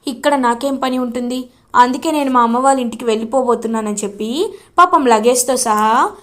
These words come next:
కిందకి వస్తుందన్నమాట శరణ్య. అలా ఇంకా కరెక్ట్గా శరణ్య వెళ్ళి సైన్ చేసేలోపు, "నువ్వు ఆగమ్మా" అని అంటారు రోహిత్. ఒక్కసారిగా శరణ్య ఆగిపోతుంది. అనన్య వైపు చూస్తాడు రోహిత్. అనన్య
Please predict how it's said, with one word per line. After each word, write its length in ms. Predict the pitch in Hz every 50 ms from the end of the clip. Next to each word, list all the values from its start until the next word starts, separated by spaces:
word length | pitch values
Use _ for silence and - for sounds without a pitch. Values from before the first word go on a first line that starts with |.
| _ _ - -
కిందకి 360 | 392 392 403 440 403 403 311
వస్తుందన్నమాట 760 | 269 247 247 - - 247 240 226 214 214 208 202 202 202 226 220 226 262 349 494 494 - _ _ - -
శరణ్య. 640 | - 285 262 269 285 294 294 302 294 285 233 - 233 - - _ _ _ - -
అలా 260 | 240 254 285 359 415
ఇంకా 220 | 427 403 359 - 311
కరెక్ట్గా 880 | 320 - - 247 233 269 269 - - 320 277 269 240 226 226 233 262 269 - -
శరణ్య 380 | 240 226 240 254 294 302 302
వెళ్ళి 320 | 269 226 226 220 226 247 240
సైన్ 420 | - - 262 226 233 262 285 269 - 254
చేసేలోపు, 840 | 240 233 240 294 269 269 247 233 240 247 240 262 285 330 370 370 - - _ _ -
"నువ్వు 220 | 339 440 453 349 320
ఆగమ్మా" 560 | 302 330 349 415 403 370 349 302 240 233 - - _ _ -
అని 200 | 330 403 480 466 403
అంటారు 320 | 339 269 269 254 254 294
రోహిత్. 440 | 269 247 240 254 269 302 220 - - - _ _ _ _ -
ఒక్కసారిగా 580 | 240 233 233 - 302 - 269 233 220 247 302
శరణ్య 400 | - - 269 240 247 254 294 285
ఆగిపోతుంది. 920 | 269 247 240 247 285 277 - 277 269 277 277 269 269 285 277 233 208 208 - - _ _ _ -
అనన్య 360 | 247 262 302 370 427 453 453 392
వైపు 260 | 339 294 277 - 311
చూస్తాడు 540 | - 285 269 269 277 - - 240 233 247 294
రోహిత్. 400 | 262 240 247 247 262 240 - - _ _ _ _ _ -
అనన్య 360 | 240 247 285 349 415 415 370